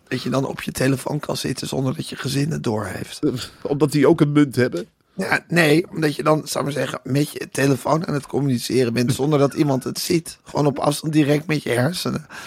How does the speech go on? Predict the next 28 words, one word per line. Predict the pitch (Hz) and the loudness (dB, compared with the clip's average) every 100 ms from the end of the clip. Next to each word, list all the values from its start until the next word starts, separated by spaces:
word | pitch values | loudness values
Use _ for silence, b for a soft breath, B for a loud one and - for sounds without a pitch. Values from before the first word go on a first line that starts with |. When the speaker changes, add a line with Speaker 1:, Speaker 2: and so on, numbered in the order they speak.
| B | B
Speaker 1:
Dus | B | B
dan | - 151 | 2 4
denken | 143 165 165 | 4 4 0
ze | 165 | -6
gewoon, | 123 131 - | -4 -4 -2
papa | 135 - | -2 -2
zit | 117 131 127 | -2 -2 -4
op | - | -4
de | 120 | -6
bank | 117 - 120 - | -4 -4 -6 -6
T | - 107 | -8 -6
V | 107 113 | -2 -2
te | 120 | -4
kijken. | - 120 117 127 156 135 B | -2 0 2 0 -2 -6 B
Speaker 2:
<laughs> | B B | B B
Speaker 1:
Maar | 143 | 0
eigenlijk | 117 151 147 - - | 2 2 0 -4 -4
ben | 139 | 0
je | 139 | 2
dan, | 123 117 - _ | 2 0 -6 _
ja, | - 127 | -2 -2
Twitter | - 147 143 127 | -2 -4 -2 -2
aan | 123 | 0
het | 117 | -2
lezen | 110 110 117 - | -2 0 0 0
in | 127 | 0
je | 123 | 2
hoofd. | 110 131 - - | 2 2 0 -10